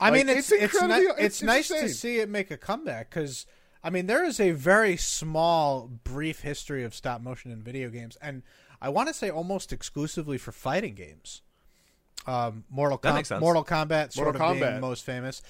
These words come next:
Speaker 1: Kind, I mean, I guess it's technically stop motion, but it's photography of people, so it's a little
Speaker 3: Mm-hmm.
Speaker 1: different.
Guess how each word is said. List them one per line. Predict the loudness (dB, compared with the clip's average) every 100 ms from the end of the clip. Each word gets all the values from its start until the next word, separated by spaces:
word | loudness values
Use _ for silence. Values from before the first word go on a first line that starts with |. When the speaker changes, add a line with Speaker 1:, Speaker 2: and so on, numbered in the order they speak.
| -20 -12 2
Speaker 1:
Kind, | 4 4 2
I | 0
mean, | 2
I |
guess | 2 2 0
it's | -4
technically | -2 -2 -2 -4
stop | -2 -2 -2
motion, | -4 -6 -8 -8
but | -6
it's | -6
photography | -10 -10 -2 -2 -2 -6 -10
of | -8
people, | -8 -6 -8
so | -6
it's | -10 -8
a |
little | -10 -10
Speaker 3:
Mm-hmm. | -8
Speaker 1:
different. | -6 -6 -8